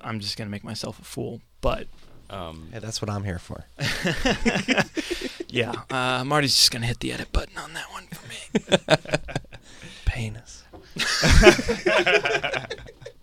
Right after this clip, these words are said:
Speaker 2: No, somebody, somebody out there on the internet can correct me if I'm wrong. Um, but basically, because of,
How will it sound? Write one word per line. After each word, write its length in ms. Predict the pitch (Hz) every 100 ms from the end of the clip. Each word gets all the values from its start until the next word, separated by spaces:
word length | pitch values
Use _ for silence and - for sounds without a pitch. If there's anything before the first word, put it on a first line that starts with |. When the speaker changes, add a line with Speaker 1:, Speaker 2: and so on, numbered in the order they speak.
| - - - - - - - - - - 196 -
Speaker 2:
No, 260 | 165 156 117
somebody, 300 | 135 135 113
somebody 300 | 131 127 117
out 100 | 117
there 100 | 104
on 80 | 98
the 60 |
internet 240 | 90 85 92
can 140 | 78
correct 240 | 76 82 80
me 80 |
if 140 | - -
I'm 100 | 85
wrong. 320 | 85 82 - 62
Um, 280 | 90 82 80
but 180 | 85
basically, 520 | - 98 - - 98 87
because 360 | 85 92 87
of, 260 | 90 82